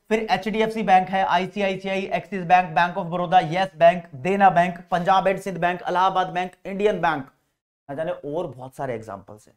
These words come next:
आपको एग्जांपल भी याद नहीं रखने इतने सारे, मतलब जो मेन मेन बता दिए वही आपके काम की चीज। भाई इन्हें बोलते हैं कमर्शियल बैंक्स। अब इनके फंक्शंस गिनाऊंगा तो फिर इसकी डेफिनेशन भी आसान हो जाएगी। तो सबसे पहले आपको मैं बता दूं कि एक कमर्शियल बैंक के पास जब हम जाते हैं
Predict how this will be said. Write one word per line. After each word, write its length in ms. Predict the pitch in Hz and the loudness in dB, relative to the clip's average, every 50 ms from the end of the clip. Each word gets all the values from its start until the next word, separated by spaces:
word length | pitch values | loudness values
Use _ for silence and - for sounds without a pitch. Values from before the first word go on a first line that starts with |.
| _ _ _ _ _ _ _ | _ _ _ _ _ _ _
आपको 240 | 135 139 - - 190 | -8 -6 -4 -4 -4
एग्जांपल 500 | - - 135 127 143 139 147 143 165 160 | -4 -4 -4 -2 -2 -2 0 0 0 0
भी 160 | 160 165 151 | 2 2 2
याद 180 | 147 131 123 117 | 4 2 2 0
नहीं 100 | 120 113 | -2 -6
रखने 280 | 107 104 - 135 127 131 | -6 -8 -8 -6 -6 -6
इतने 220 | 127 127 131 127 | -6 -8 -10 -10
सारे, 220 | 127 110 92 92 92 _ _ _ _ _ _ - | -10 -10 -10 -12 -14 _ _ _ _ _ _ -10
मतलब 160 | 156 147 127 | -8 -8 -6
जो 140 | 131 160 165 | -4 -4 -4
मेन 160 | 165 160 156 | -2 -4 -4
मेन 160 | 156 160 160 | -4 -6 -6
बता 220 | 147 139 135 127 123 | -6 -6 -4 -4 -4
दिए 340 | 120 135 143 175 180 - _ _ _ _ _ _ - | -6 -6 -10 -10 -12 -16 _ _ _ _ _ _ -4
वही 160 | 160 170 165 160 | -2 0 2 2
आपके 280 | 135 - - - 143 | 0 0 -2 -6 -6
काम 200 | 117 120 110 107 | -6 -6 -8 -8
की 140 | 101 - 107 | -10 -16 -20
चीज। 180 | - - 90 - _ _ _ _ _ _ _ _ _ _ _ _ - | -20 -20 -20 -20 _ _ _ _ _ _ _ _ _ _ _ _ -2
भाई 220 | 226 247 247 - - _ _ _ _ _ _ _ - | -2 -2 -4 -8 -18 _ _ _ _ _ _ _ 0
इन्हें 280 | 196 208 233 254 262 220 | 2 4 4 4 4 4
बोलते 300 | 208 190 180 180 196 220 | 4 2 2 0 0 -2
हैं 220 | 254 277 269 - | -2 -2 -4 -2
कमर्शियल 460 | - 214 190 185 175 - - 160 143 | 0 2 4 4 4 2 2 -2 -2
बैंक्स। 440 | 120 110 107 101 - - - - _ _ _ _ _ _ - | -2 -4 -8 -10 -14 -18 -20 -20 _ _ _ _ _ _ -6
अब 120 | 160 170 | -4 -2
इनके 200 | 196 202 202 269 | -2 2 4 4
फंक्शंस 500 | 254 262 214 202 196 180 - 240 254 214 | 4 4 4 2 2 0 -2 -4 -4 -2
गिनाऊंगा 400 | 196 233 233 226 226 226 233 240 | -2 0 0 0 0 0 0 -2
तो 100 | 247 254 | 0 -2
फिर 140 | 247 233 247 | -2 -4 -4
इसकी 180 | 233 - 277 254 | -6 -6 -6 -6
डेफिनेशन 600 | 190 156 165 180 175 175 208 208 208 170 208 214 | -4 0 0 0 2 0 -2 -2 -2 -2 -2 -2
भी 180 | 202 190 190 | -2 0 0
आसान 240 | 185 170 165 156 151 | 0 0 0 -2 -4
हो 100 | 147 135 | -4 -6
जाएगी। 380 | 120 120 113 113 107 110 101 - _ _ _ _ _ | -6 -6 -8 -10 -10 -12 -14 -16 _ _ _ _ _
तो 80 | 185 165 | -10 -8
सबसे 260 | - 208 - - 233 | -8 -6 -4 -4 -4
पहले 220 | 220 208 196 185 | -4 -4 -4 -4
आपको 260 | 185 170 175 - 180 | -4 -4 -6 -6 -6
मैं 140 | 170 160 143 | -6 -4 -4
बता 180 | 131 127 120 113 | -4 -4 -4 -6
दूं 140 | 113 135 180 202 _ _ _ _ _ _ _ _ _ - | -6 -8 -12 -14 _ _ _ _ _ _ _ _ _ -6
कि 100 | 190 202 | 0 4
एक 260 | 220 240 247 240 247 | 4 4 4 4 2
कमर्शियल 380 | 220 190 175 170 160 190 165 147 | 0 0 0 0 -2 -2 -4 -2
बैंक 200 | 151 151 147 156 | -2 -4 -4 -4
के 80 | 170 | -6
पास 200 | 160 156 160 143 131 | -4 -4 -4 -4 -2
जब 140 | 156 147 151 | -2 -2 -2
हम 160 | 160 156 143 | -4 -6 -2
जाते 320 | 127 180 170 170 - 208 | 0 2 2 2 2 0
हैं 300 | 185 156 131 107 95 _ | -4 -4 -4 -8 -10 _